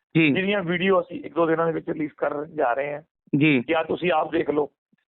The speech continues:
Speaker 2: ਕਿ ਜਿਹੜਾ ਮੁੱਖ ਮੰਤਰੀ ਜਲੰਧਰ ਦੇ ਲੋਕਾਂ ਨਾਲ ਵਾਅਦਾ ਕਰਕੇ ਮੁੱਕਰ ਜਾਵੇ।
Speaker 1: ਜੀ।
Speaker 2: ਨੈਸ਼ਨਲ ਕਮਿਸ਼ਨ ਨੂੰ ਅਗਰ ਕਹਿਣਾ ਪਵੇ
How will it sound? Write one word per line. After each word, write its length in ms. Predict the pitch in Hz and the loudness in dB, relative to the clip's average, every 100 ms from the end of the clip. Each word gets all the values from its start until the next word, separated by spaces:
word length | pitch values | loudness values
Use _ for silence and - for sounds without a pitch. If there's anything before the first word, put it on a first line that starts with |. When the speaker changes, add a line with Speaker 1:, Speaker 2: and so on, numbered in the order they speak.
| - | -10
Speaker 2:
ਕਿ 60 | 165 | -4
ਜਿਹੜਾ 200 | 180 185 | -2 0
ਮੁੱਖ 240 | 170 175 | -4 -4
ਮੰਤਰੀ 360 | 190 185 180 185 | -4 -4 -4 -2
ਜਲੰਧਰ 320 | 175 170 175 | -2 0 0
ਦੇ 80 | 175 | 0
ਲੋਕਾਂ 260 | 170 165 | -2 -2
ਨਾਲ 80 | 165 | 0
ਵਾਅਦਾ 200 | 156 160 | 0 0
ਕਰਕੇ 300 | 160 151 175 | -2 -4 -6
ਮੁੱਕਰ 320 | 151 135 143 | -8 -8 -8
ਜਾਵੇ। 280 | 135 127 147 - _ _ - | -6 -6 -8 -20 _ _ 0
Speaker 1:
ਜੀ। 240 | 143 147 | 2 4
Speaker 2:
ਨੈਸ਼ਨਲ 380 | 123 190 - 226 | 2 -2 -6 -8
ਕਮਿਸ਼ਨ 520 | 208 214 214 233 233 | -4 -2 0 -2 -2
ਨੂੰ 200 | 233 233 | 0 0
ਅਗਰ 100 | 214 | 0
ਕਹਿਣਾ 300 | 196 180 190 | -2 -4 -2
ਪਵੇ 320 | 196 180 170 | 0 0 0